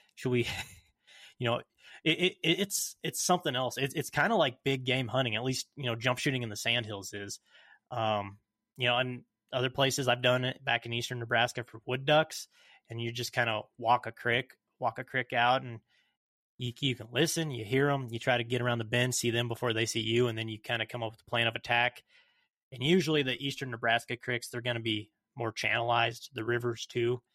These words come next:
So you can get, I mean, you're gonna be shooting almost straight down on 'em. Um, and I've done, you know, geese and ducks like that back there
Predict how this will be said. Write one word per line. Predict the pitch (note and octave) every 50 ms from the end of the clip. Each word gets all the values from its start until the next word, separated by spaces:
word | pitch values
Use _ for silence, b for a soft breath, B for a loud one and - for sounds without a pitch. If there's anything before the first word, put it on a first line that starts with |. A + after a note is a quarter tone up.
| b b b b b b
So | - - B2
you | B2 B2
can | - - A#2+ A2+
get, | B2 B2 B2+ -
I | B2+
mean, | B2 B2+ A#2+ A2+ A2 G2 _ _ _ _ _ _ _ -
you're | C3+ C3+
gonna | C#3 C3 A#2
be | A2
shooting | - - C#3 B2 A#2+ A2+ A2 - -
almost | C#3+ C3+ B2+ B2 A2+ - - - -
straight | - - - D3 D3+ C3+
down | C3+ B2 A2+ A2 G#2+
on | A2 A#2 A#2 G#2
'em. | G2+ G#2 G#2 _ _ _ _ _ _ -
Um, | B2 A#2 A2 G#2+ G#2+ A2 - -
and | C3 B2
I've | A#2+ B2+
done, | B2+ C3 B2+ A#2+ A#2 A#2 - C#3
you | B2+ A2+
know, | G#2 G2+ G#2+ _ -
geese | - C#3+ D#3 E3 - - - - -
and | C#3+ C3 C3 C3+ C3 B2 A#2 _ _ B B B B B B B B
ducks | C3+ C3 C3 - -
like | C3+ A#2 A#2 -
that | - A#2+ A#2+ - C3+
back | B2 A#2 A#2 - _
there | - C3 B2 A#2+ A#2+ A#2 -